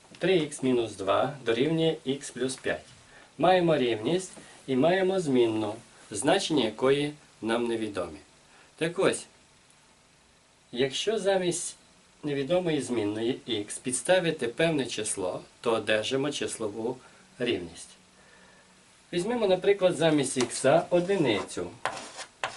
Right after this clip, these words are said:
Одержимо рівність три множити на один,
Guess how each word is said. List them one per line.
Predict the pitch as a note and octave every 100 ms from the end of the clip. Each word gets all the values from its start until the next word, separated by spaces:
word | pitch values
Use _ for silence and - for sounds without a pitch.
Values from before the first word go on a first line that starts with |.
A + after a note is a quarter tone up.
| - - - - - - - - - _ - - - - - - - - - - - - _ _ - - - - _ - _ -
Одержимо | B2 D#3+ G3 G#3 A3
рівність | G3 B2+ G#2+ G2+ G2+ - - - -
три | D3 C3+ A#2 A#2+ D#3+ - -
множити | - D#3+ F#3+ D3+ C3 G#2+
на | G2+ G2
один, | F#2+ F2 F2